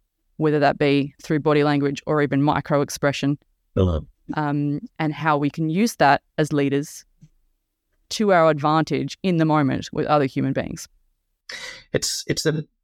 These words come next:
Speaker 2: it's that sort of concept of being deliberate, isn't it? And intentional that, you know, and in the busy world that,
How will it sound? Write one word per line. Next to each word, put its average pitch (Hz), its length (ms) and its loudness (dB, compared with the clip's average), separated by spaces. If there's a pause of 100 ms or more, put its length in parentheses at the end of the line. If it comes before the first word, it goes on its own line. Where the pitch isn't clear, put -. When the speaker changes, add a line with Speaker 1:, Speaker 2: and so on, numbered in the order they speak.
(160)
Speaker 2:
it's - 140 -8
that 135 240 -4
sort 147 180 0
of 120 60 -2
concept 214 420 0
of 113 120 -4
being 107 240 0
deliberate, 85 480 0
isn't 92 200 0
it? 76 220 0 (120)
And 87 540 2 (240)
intentional 80 760 -2
that, 82 240 0 (640)
you 110 120 -2
know, 98 220 2
and 95 180 2
in 92 140 0
the 92 200 0 (320)
busy 101 240 0
world 92 360 0
that, 82 200 0